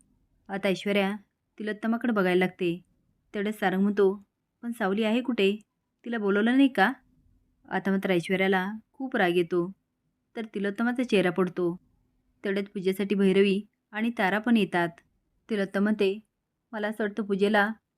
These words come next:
फक्त सारंगने एकट्याने बसावं." सारंग म्हणतो, "सावली घरात आल्यापासनं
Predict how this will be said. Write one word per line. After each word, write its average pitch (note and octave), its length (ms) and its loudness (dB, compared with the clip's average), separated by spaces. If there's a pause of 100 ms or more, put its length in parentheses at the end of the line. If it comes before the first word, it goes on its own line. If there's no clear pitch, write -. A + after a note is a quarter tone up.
(120)
फक्त C4 260 -10
सारंगने A#3 460 2
एकट्याने A3+ 360 -2
बसावं." F#3+ 520 0 (440)
सारंग G3+ 200 0
म्हणतो, G#3+ 360 0 (500)
"सावली G#3+ 240 -2
घरात G#3 320 0
आल्यापासनं G3+ 560 0